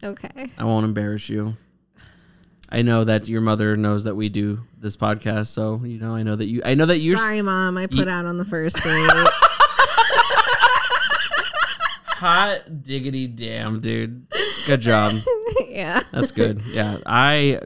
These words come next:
Speaker 2: could not leave you alone after that, so.
Speaker 1: Yeah.
Speaker 2: Hey, it worked, you know. Almost two years.
Speaker 1: Two years.
Speaker 2: That's a fucking record for me, I'll tell you that much.
Speaker 1: Yeah.
Speaker 2: But it's the, uh, it's the season of love.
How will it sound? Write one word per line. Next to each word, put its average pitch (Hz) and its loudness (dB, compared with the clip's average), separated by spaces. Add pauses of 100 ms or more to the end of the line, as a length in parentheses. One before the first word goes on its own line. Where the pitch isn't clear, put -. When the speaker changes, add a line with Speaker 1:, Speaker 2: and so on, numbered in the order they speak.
Speaker 2:
could 110 -2
not 113 2
leave 107 -4
you 107 0
alone 101 -2
after 101 -6
that, 101 -6
so. 110 -6
Speaker 1:
Yeah. 110 -6 (500)
Speaker 2:
Hey, 170 -10
it 220 -8
worked, 220 -14
you 143 -20
know. 180 -14 (1120)
Almost 147 -4
two 156 -4
years. 175 -6 (120)
Speaker 1:
Two - -14
years. 214 -8
Speaker 2:
That's 147 -8
a 110 -4
fucking 113 -6
record 113 -6
for - -16
me, 113 -6
I'll 113 -8
tell 120 -10
you 113 -6
that 117 -8
much. 107 -8
Speaker 1:
Yeah. 180 -8 (840)
Speaker 2:
But 104 -8 (800)
it's - -12
the, 160 4
uh, 165 2
it's 156 -4
the 156 -2
season 165 -2
of 147 -2
love. 131 -2